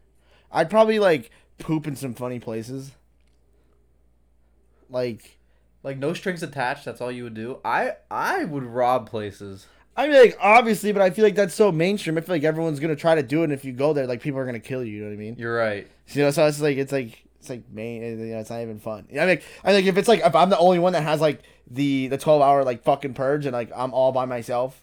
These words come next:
Speaker 1: while no one else is, like, e-, everyone else is working their fucking nine-to-five job, <coughs> while I'm fucking purged, yeah, I'm fucking robbing banks, but everyone's got that twelve hour fucking shift of fucking purging all at the same time. I'm not going nowhere close to a bank.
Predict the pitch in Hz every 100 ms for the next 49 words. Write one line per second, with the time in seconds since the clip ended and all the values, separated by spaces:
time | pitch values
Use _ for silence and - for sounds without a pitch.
0 | - 120 113 120 123 123 120 120 120 117
1 | 107 - 131 131 135 135 135 131 127 120
2 | 120 123 110 123 113 120 127 123 123 117
3 | 117 123 151 _ _ _ _ _ _ _
4 | _ - 147 143 156 156 170 180 196 196
5 | 196 220 233 - 165 156 113 127 - 110
6 | 110 110 127 127 - 165 170 196 151 175
7 | 175 165 180 185 180 175 175 170 160 180
8 | 214 - _ _ - 143 165 160 156 170
9 | 170 170 170 165 175 196 190 _ 135 127
10 | 123 113 117 143 135 117 107 101 90 82
11 | 80